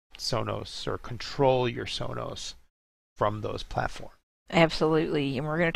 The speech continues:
Speaker 2: talk about comparing it to speakers that you may already own, why you might want this one, or why you might not. So it's gonna be a fun class. We're gonna attempt to be objective, or at least I'm gonna attempt to be objective 'cause I'm kind of in love with mine. <laughs> But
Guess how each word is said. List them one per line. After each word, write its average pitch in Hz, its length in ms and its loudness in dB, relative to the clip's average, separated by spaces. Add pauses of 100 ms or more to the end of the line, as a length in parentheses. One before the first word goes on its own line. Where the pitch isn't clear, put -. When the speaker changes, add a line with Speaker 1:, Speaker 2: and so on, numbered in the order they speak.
(140)
Speaker 2:
talk 165 200 6
about 147 360 8 (240)
comparing 180 440 8
it - 140 4
to 156 300 0 (460)
speakers 214 400 4
that 165 120 0
you 170 80 2
may 151 140 8
already 147 360 8
own, 208 460 10 (140)
why 151 200 6
you 143 100 6
might 139 180 4
want 123 200 0
this 226 240 2
one, 190 400 2
or 175 320 6
why 131 200 8
you 131 120 6
might 143 260 4 (140)
not. 208 280 4 (460)
So 180 120 10
it's 185 100 10
gonna 202 160 6
be 190 100 12
a 180 60 12
fun 175 240 8
class. 175 480 10
We're 170 80 8
gonna 156 220 6
attempt 156 280 4
to 165 60 -2
be 160 100 8
objective, 156 520 8
or 165 80 8
at 101 80 4
least 139 200 2
I'm 147 120 4
gonna 131 140 4
attempt - 260 0
to - 40 -12
be 120 80 0
objective 135 480 2
'cause - 160 -2
I'm 131 120 -2
kind 135 200 0
of 151 80 -4
in 135 100 -2
love 131 180 6
with - 160 0
mine. 139 260 2
<laughs> - 60 -6 (400)
But 285 300 12